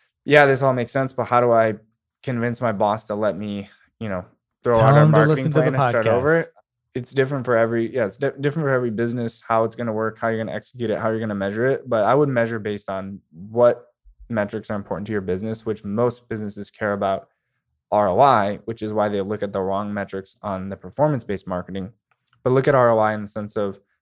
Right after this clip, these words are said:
Speaker 1: let's look at all of our marketing costs, our salespeople's costs to s-,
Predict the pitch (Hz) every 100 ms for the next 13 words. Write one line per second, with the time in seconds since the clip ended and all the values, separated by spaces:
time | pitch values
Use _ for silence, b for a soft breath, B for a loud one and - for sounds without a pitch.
0 | _ - 123 110 101 127 151 156 143 139
1 | 139 135 127 123 101 - 123 123 127 117
2 | 113 - 117 110 - 104